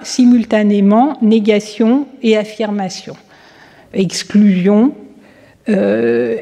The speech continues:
et, euh, élection dans le vocabulaire de Bacon. Alors,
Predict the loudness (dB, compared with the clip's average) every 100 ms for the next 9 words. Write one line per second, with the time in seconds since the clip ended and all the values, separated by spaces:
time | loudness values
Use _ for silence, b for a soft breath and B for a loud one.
0 | -2 0 2 0 -2 -8 -20 _ _ -2
1 | 0 2 2 2 0 -4 -6 -6 -8 -8
2 | -6 -2 0 0 -2 -2 -4 -4 -2 -2
3 | -4 -6 -8 -12 -12 -12 -14 -18 _ B
4 | B B B B B B B B B 0
5 | 0